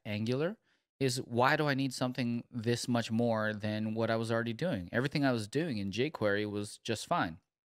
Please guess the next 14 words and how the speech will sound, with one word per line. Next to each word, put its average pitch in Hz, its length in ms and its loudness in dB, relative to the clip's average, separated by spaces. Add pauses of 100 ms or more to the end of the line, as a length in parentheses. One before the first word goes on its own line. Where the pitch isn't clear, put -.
(540)
We're 180 100 6
gonna 240 180 2
take 160 380 0
a 127 100 2
beginner's 123 440 0
approach - 580 -2 (460)
as 117 280 0
if 117 160 -2
you 127 80 0
were 120 100 2
coming 123 300 2
from 113 320 -2
vanilla 104 540 -2
JavaScript. - 720 -4